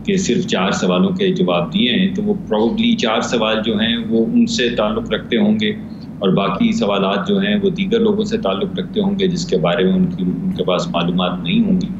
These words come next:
लेकिन पहले तो मैं इसी को शुबे की नज़र से देखता हूँ कि ये कैसे हो सकता है कि आप investigation में जाएं, एक बंद कमरे में जाएं और उसके बाद बाहर ये खबर हो कि चार सवालात के जवाब दिए गए हैं।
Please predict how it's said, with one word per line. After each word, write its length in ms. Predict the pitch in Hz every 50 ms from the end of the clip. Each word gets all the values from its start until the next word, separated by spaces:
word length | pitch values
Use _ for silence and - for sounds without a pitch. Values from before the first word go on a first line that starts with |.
| - - - - - - -
लेकिन 240 | 208 190 262 - -
पहले 300 | - 117 117 131 143 143
तो 140 | - 147 131
मैं 180 | 127 131 135
इसी 280 | 131 120 - - 160 160
को 140 | 147 147 123
शुबे 280 | - 123 110 117 113
की 160 | - - 113
नज़र 280 | 104 101 95 92 95 90
से 180 | - - 98 85
देखता 380 | 82 82 82 82 - 87 85
हूँ 320 | 82 80 85 - - - - - - - - - -
कि 60 | 113
ये 260 | 92 113 135 135 127
कैसे 300 | 123 117 107 - - 165
हो 160 | 147 117 117
सकता 420 | - - 113 - - - 98 98 98
है 80 | 104
कि 140 | 104 - 101
आप 200 | 90 87 90 - 98
investigation 800 | 95 92 95 92 - - - 131 117 110 104 - - 104 95
में 180 | 95 92 92 82
जाएं, 400 | 85 82 80 80 87 92 95 98
एक 180 | 95 - 82 80
बंद 280 | - 117 113 - - 95
कमरे 260 | 87 85 85 87 85
में 180 | 85 85 85
जाएं 360 | 82 82 80 78 80 85 92 92
और 140 | 92 90
उसके 240 | 85 - - - 98
बाद 240 | 87 90 87 85 85
बाहर 320 | - 87 82 92 98 92
ये 60 | 92 85
खबर 400 | - - 90 82 87 90 85 85
हो 80 | 85
कि 180 | 80 - - -
चार 340 | - - - - 85 - -
सवालात 580 | - - - - 82 85 85 87 82 - -
के 120 | - 85 82
जवाब 360 | 85 82 85 85 82 82 -
दिए 240 | - 85 82 78 82
गए 120 | 82 82
हैं। 320 | 82 87 92 90 82 -